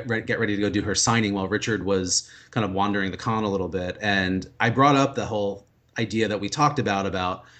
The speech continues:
you know, the wave dancers really being, um, uh, I don't know, I guess the, the, the thing that really kind of pushed the envelope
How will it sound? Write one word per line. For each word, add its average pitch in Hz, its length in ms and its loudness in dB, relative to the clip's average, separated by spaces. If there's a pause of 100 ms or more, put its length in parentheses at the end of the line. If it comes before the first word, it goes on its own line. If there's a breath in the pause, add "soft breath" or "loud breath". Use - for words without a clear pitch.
(440 soft breath)
you 127 80 2
know, 123 60 2
the 117 80 0
wave 113 240 6
dancers 107 420 -4
really 113 400 -2
being, 101 640 -2
um, 90 420 -8 (1200)
uh, 117 240 -2 (680 loud breath)
I 147 120 6
don't 160 120 6
know, 104 160 2
I 117 120 0
guess 147 400 2 (100)
the, 131 220 0
the, 120 380 0
the 110 140 -8
thing 135 580 4
that 110 200 -4
really 117 760 2 (240 loud breath)
kind 123 180 0
of 104 140 -6
pushed - 840 0 (300 loud breath)
the 127 160 0
envelope 110 680 4